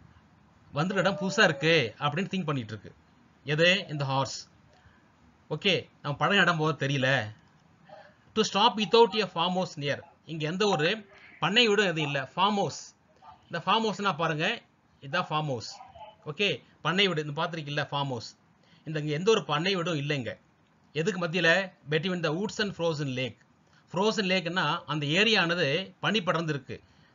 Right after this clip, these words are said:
உறைஞ்சு போயிருக்கு. பனி, நீரானது தண்ணி மாதிரி இல்ல, பனிய, பனி கட்டி போல மறைஞ்சிருக்கு. அந்த frozen air, lake அப்படின்றது பாத்தீங்கன்னா, இங்க இந்த, இந்த படத்தை பாருங்க,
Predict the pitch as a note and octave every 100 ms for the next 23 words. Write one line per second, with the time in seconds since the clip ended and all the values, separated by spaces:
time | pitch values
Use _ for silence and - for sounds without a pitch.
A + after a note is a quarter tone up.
0 | _ - E3 G#3 F#3+ D#3 C#3 G#2+ G#2+ -
1 | _ _ _ _ D3 F3+ D#3+ C3+ C3+ F#3+
2 | G3+ E3 E3+ D#3+ D3+ A3 - C3 D#3+ F#3
3 | E3 D#3+ C#3 F3+ A3+ - _ _ C#3 D#3+
4 | F#3 F3 D3 G3 F3 D3+ C#3 E3+ D3+ B2+
5 | D3 C3 B2 F#3+ G#3 _ _ - - D3
6 | D3 F#3 A3 A3 E3+ F3 F3+ D#3 F3 E3+
7 | D3 C#3+ C3+ C3 C#3 C#3+ C#3+ F3 C3 D#3+
8 | - - - _ _ _ - D#3 D3+ C3+
9 | C3 D#3 D3 C3 C3 C3+ D3 D#3+ C#3 B2+
10 | D3+ G3